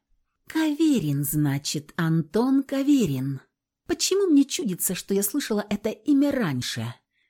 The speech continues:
Где, интересно? Хотя не сильно-то важно, главное другое.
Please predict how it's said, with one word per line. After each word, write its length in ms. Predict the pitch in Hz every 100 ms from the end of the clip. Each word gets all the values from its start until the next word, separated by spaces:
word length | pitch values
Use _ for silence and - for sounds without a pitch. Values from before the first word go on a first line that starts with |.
| _
Где, 460 | 233 220 254 247 277
интересно? 880 | 156 131 139 123 113 - 147 120 - _ _ _ -
Хотя 540 | - - - - 240
не 140 | 226
сильно-то 540 | 226 - 247 220 208 202
важно, 460 | 202 151 127 131
главное 500 | 131 156 170 165 170
другое. 800 | 165 180 180 214 190 127 110 101